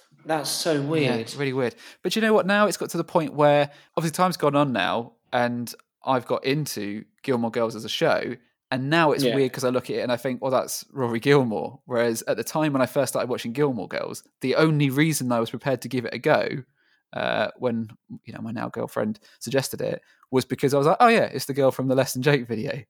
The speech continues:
Speaker 2: Like, that's how simple I am as a person, that that was the only reason that I would prepare to give it a chance. But gave it a chance, really got into it, and now it seems weird, even weirder that she's actually in that vid.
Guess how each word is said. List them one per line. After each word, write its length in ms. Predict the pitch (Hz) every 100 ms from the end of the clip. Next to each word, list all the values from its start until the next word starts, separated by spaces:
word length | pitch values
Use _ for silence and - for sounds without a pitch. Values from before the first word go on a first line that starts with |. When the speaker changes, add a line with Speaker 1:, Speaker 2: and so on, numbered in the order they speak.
| _
Speaker 2:
Like, 140 | 123 113
that's 200 | 139 -
how 380 | 135 127 120 - - _ _ _ _ _ _ _ -
simple 560 | - 147 123 123 117
I 140 | 120 117
am 260 | 120 110
as 80 | 110
a 60 | 113
person, 500 | 131 123 - - - _ -
that 120 | 110
that 140 | 113
was 100 | 117
the 40 | 117
only 100 | 113
reason 240 | 113 113
that 80 | 110
I 100 | 107
would 140 | 110 -
prepare 320 | 120 123 110 - -
to 240 | 113 107
give 140 | 110 123
it 40 |
a 40 |
chance. 220 | 107 127 - - - _
But 220 | 147 - - _ _ -
gave 180 | 180
it 40 | 120
a 20 |
chance, 320 | 143 131 135
really 200 | 151 165
got 120 | 131
into 200 | 131 120
it, 120 | 110 -
and 180 | 131 143
now 440 | 165 110 98 127 -
it 140 | 123
seems 280 | - 135 127
weird, 320 | 127 131 127
even 300 | 139 127 120
weirder 320 | 139 139 107 110
that 140 | 98
she's 220 | - 117
actually 320 | 113 - 113
in 120 | 110 110
that 180 | - - _ _ _ _ _ -
vid. 220 | 107